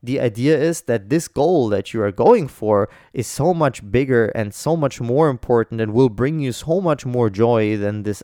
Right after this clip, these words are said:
other thing that we are, that we are, that you are thinking about that brings you direct joy could ever be. And this is the reason why you actually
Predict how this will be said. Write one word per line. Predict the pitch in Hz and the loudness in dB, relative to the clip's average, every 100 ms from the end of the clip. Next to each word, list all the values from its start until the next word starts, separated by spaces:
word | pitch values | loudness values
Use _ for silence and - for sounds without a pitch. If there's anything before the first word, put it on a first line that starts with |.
| - | -6
other | 143 127 | -2 -2
thing | 104 - 101 101 | -2 -6 -6 -4
that | 101 - | -6 -4
we | 107 101 | -4 -4
are, | 101 98 | -4 -4
that | 90 - | -6 -8
we | 104 | -8
are, | - 113 | -6 -6
that | 101 - | -6 -4
you | 95 | -4
are | |
thinking | 92 143 143 | -4 -6 -4
about | 110 104 98 | 0 0 2
that | 98 - | -2 -2
brings | 113 139 147 110 | -2 -2 -4 -6
you | 101 | -4
direct | 101 101 107 117 - | -2 0 -2 -4 -6
joy | 95 95 92 - - _ | -2 -2 -2 -6 -20 _
could | 131 117 | 2 2
ever | 110 110 | 2 0
be. | 104 135 120 - - - | -2 -4 -4 -6 -12 -8
And | 107 | -2
this | 113 151 | 0 0
is | 135 | -2
the | 135 | -4
reason | 127 151 139 117 | 0 0 -2 -2
why | 104 107 | 0 0
you | 110 | 0
actually | 110 - 117 | -4 -6 -8